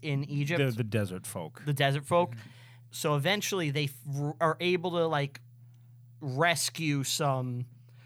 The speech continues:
Speaker 1: French people, right? Like, some captured French soldiers. And the, they were shell-shocked so bad that,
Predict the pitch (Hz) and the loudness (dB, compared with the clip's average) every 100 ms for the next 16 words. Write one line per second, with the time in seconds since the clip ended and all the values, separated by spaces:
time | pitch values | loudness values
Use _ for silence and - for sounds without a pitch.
0 | - - - 156 147 - 127 110 104 101 | -20 -10 0 2 2 -2 -6 -8 -8 -4
1 | 127 131 131 143 - 139 120 147 139 147 | 0 0 0 -4 -2 -4 0 0 0 -4
2 | 120 143 131 - 131 113 104 - - - | -4 -4 -2 -4 -4 -6 -10 -10 -12 -16
3 | - - - - - 147 139 135 135 139 | -20 -20 -20 -20 -6 0 2 2 -2 -6
4 | - 127 147 160 170 - 160 160 156 - | -6 -2 0 0 -2 -2 0 2 0 0
5 | 135 117 - - 147 139 131 123 104 98 | 0 -2 -4 -6 -2 0 0 -2 -4 -8
6 | - - - - - - - - - 143 | -14 -20 -20 -20 -20 -20 -20 -20 -10 0
7 | 147 139 | 0 0